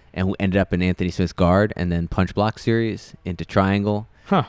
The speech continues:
Speaker 1: into probably Henner already doing a breakdown online with his brother Jorge,
Speaker 2: Oh, I
Speaker 1: and like,
Speaker 2: bet.
Speaker 1: "Guys, beautiful jujitsu here, talking Gracie Combatives, thirty lessons, guys,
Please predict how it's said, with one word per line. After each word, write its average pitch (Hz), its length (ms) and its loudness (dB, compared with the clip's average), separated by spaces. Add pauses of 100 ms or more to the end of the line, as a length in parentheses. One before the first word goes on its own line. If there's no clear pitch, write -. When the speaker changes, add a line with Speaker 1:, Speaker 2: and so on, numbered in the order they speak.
Speaker 1:
into 107 260 2
probably 123 640 4
Henner 123 400 2
already 117 300 6
doing 104 200 2
a 92 40 -2
breakdown 98 400 -2
online 92 380 -4
with 87 120 -4
his 85 120 -4
brother 90 340 -2
Jorge, 98 160 -2
Speaker 2:
Oh, 104 80 4
I 90 100 4
Speaker 1:
and 92 80 0
like, 98 140 0
Speaker 2:
bet. 87 80 -2
Speaker 1:
"Guys, 233 880 2 (460)
beautiful 247 320 6
jujitsu 233 840 4
here, 233 460 4 (400)
talking 214 320 2
Gracie 233 260 2
Combatives, 226 840 4 (300)
thirty 233 220 6
lessons, 233 560 4
guys, 220 540 0